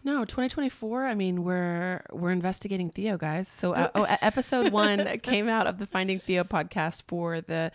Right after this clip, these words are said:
Speaker 1: my, my Gen Z booze, Gen Z booze in, in London. And they,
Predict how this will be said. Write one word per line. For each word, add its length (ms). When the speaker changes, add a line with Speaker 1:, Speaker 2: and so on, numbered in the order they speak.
Speaker 1:
my, 500
my 120
Gen 500
Z 280
booze, 640
Gen 380
Z 180
booze 480
in, 720
in 180
London. 360
And 640
they, 680